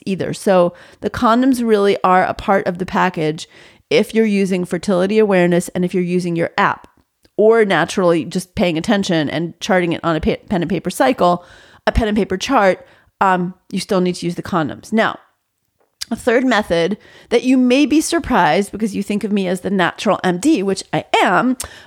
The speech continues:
um, that I do often recommend in my practice is the I U D. The intrauterine device is a T-shaped metal device, medical device, that a physician or midwife, and it's usually a certified nurse midwife or nurse practitioner trained in I U D insertion,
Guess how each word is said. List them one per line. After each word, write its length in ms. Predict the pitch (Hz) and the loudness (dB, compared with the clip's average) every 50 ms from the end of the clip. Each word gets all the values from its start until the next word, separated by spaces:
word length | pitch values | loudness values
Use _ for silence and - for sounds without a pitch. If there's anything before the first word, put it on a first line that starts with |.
| _ _ - | _ _ 0
um, 340 | 240 240 233 233 226 226 - | 2 2 4 2 2 0 -2
that 200 | - 220 233 214 - | 0 0 0 2 2
I 200 | - 214 214 202 | 2 2 2 2
do 420 | 202 185 160 175 226 262 294 311 - | 0 -2 -4 -2 2 2 2 4 4
often 340 | - 147 185 190 - 196 190 | 2 2 2 0 0 -2 -2
recommend 440 | 185 185 - 190 180 175 170 170 | -2 -2 -2 -2 0 0 0 0
in 60 | 175 175 | 0 0
my 120 | - 170 | 0 -2
practice 480 | 170 - 196 151 180 - 190 214 - - - | 0 -2 -4 -4 -2 -2 -4 -4 -4 -4 -2
is 160 | 185 175 185 | -2 -2 0
the 160 | 190 202 190 - | 0 -2 -2 0
I 160 | - 160 160 165 | 0 0 0 0
U 220 | 165 165 160 165 | 0 -2 -2 -4
D. 320 | 165 - 135 87 - - _ _ _ _ - - - - - - _ | -4 -6 -8 -8 -8 -12 _ _ _ _ -20 -20 -20 -20 -20 -4 _
The 200 | 240 262 262 - - | 0 0 0 0 0
intrauterine 960 | 262 269 302 349 - - 415 427 392 370 302 254 208 202 214 208 202 214 220 | 2 2 2 0 0 -2 0 0 2 2 2 4 4 4 4 2 2 2 2
device 580 | 202 190 180 175 123 98 107 - 202 - - - - | 0 0 0 0 0 0 0 -2 -6 -8 -10 -4 -2
is 100 | 208 196 | 0 0
a 100 | 202 196 | 0 0
T-shaped 960 | 202 - - - - 240 240 277 - - - 208 185 147 160 - - - - _ _ _ _ - _ - | -2 -6 -10 -6 -4 -2 -2 -2 -2 0 0 0 0 0 -2 -4 -8 -16 -20 _ _ _ _ -16 _ -4
metal 420 | 190 190 190 185 185 190 226 226 | -2 0 2 2 2 4 2 2
device, 580 | 226 254 262 220 196 156 113 104 98 - 196 - - | 2 0 0 0 0 0 0 0 -2 -4 -6 -2 0
medical 380 | 208 208 208 220 240 - 196 | 2 2 2 2 2 0 0
device, 540 | 180 185 175 - 120 123 110 180 - - - _ _ _ _ - - - - - _ _ | -2 -2 -2 -2 -2 -2 -4 -6 -8 -12 -18 _ _ _ _ -20 -20 -20 -20 -20 _ _
that 120 | - 247 | 2 2
a 60 | 269 277 | 2 2
physician 640 | - - 311 254 277 311 - - 330 311 320 311 - | 2 0 2 2 2 2 2 4 4 4 4 2 2
or 200 | - - 247 247 247 | 4 4 4 4 4
midwife, 640 | 233 214 196 185 175 170 123 123 165 233 233 - | 2 0 0 2 4 4 4 4 4 2 0 -2
and 100 | 226 214 | -2 -2
it's 140 | 196 190 - | -2 0 -2
usually 220 | 202 190 190 190 196 | -2 -2 0 0 0
a 40 | |
certified 400 | 208 - - 190 196 196 208 180 | 0 0 0 0 2 0 0 0
nurse 220 | 202 190 180 185 - | 2 2 2 0 0
midwife 320 | - 165 156 143 196 - - | 0 2 2 2 0 0 2
or 100 | 240 233 | 2 2
nurse 200 | 220 214 226 - | 4 2 2 2
practitioner 540 | - 262 294 - 240 226 - 202 190 196 | 0 -2 0 0 -2 0 0 0 0 0
trained 520 | 190 - - - - 202 185 190 202 214 220 | -2 -4 -6 -4 -2 0 0 2 2 2 2
in 160 | 220 226 - | 2 2 2
I 120 | - 175 180 | 2 2 2
U 140 | 196 214 220 | 2 2 0
D 180 | 185 214 214 | -2 -2 0
insertion, 680 | 220 220 240 - - 185 143 156 - - 165 156 151 160 | 0 0 0 0 0 -2 -2 -2 -2 -2 -4 -4 -4 -4